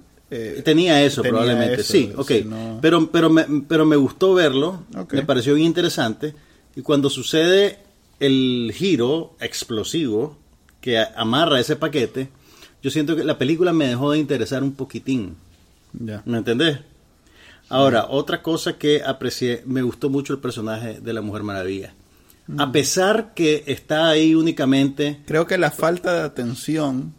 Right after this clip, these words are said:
Speaker 2: Ujú.
Speaker 1: porque no era la principal,
Speaker 2: Sí.
Speaker 1: le favoreció mucho.
Speaker 2: Sí, puede
Speaker 1: Porque
Speaker 2: ser.
Speaker 1: priorizaron, entonces,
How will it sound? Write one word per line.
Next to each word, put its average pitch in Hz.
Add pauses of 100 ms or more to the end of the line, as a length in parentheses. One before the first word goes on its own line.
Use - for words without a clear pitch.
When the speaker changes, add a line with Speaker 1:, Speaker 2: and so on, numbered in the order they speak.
Speaker 2:
Ujú. 127
Speaker 1:
porque 120
no 113
era 123
la 131
principal, 127 (240)
Speaker 2:
Sí. 139
Speaker 1:
le 123
favoreció 113
mucho. 143 (240)
Speaker 2:
Sí, 220
puede 156
Speaker 1:
Porque 135
Speaker 2:
ser. 139
Speaker 1:
priorizaron, 139
entonces, 156